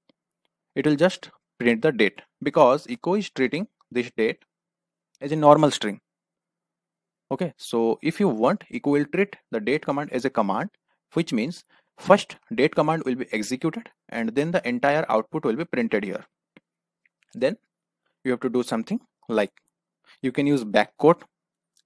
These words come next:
Remember, this is not a single quote, this is back quote. This is single quote and this is back quote, okay? So you can use back quote.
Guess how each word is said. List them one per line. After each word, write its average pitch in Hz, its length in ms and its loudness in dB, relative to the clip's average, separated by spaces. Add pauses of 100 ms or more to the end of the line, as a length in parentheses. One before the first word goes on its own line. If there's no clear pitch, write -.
(440)
Remember, 139 240 2
this 151 200 -2
is 131 100 -2
not 120 200 0
a 127 40 -4
single 131 320 0
quote, 190 300 -2
this 127 200 -2
is - 80 -10
back 127 220 4
quote. - 220 -8 (920)
This 135 220 0
is 180 100 0
single 113 240 4
quote - 200 -2 (160)
and 117 200 -2
this 120 140 -2
is 123 120 -2
back 104 260 2
quote, - 260 -4
okay? 156 200 -4 (960)
So 107 280 -6
you 113 100 -6
can 117 140 -6
use 117 180 -6
back 104 280 0
quote. 170 160 -4